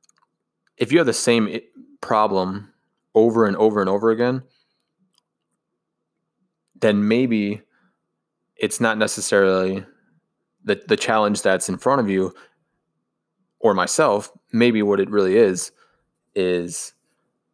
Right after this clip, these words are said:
a, a need to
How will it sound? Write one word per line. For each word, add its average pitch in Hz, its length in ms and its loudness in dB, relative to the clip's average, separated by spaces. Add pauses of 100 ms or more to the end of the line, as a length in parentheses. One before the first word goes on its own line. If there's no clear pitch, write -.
(1160)
a, 110 140 0 (1160)
a 110 100 2
need 110 640 2
to 98 840 2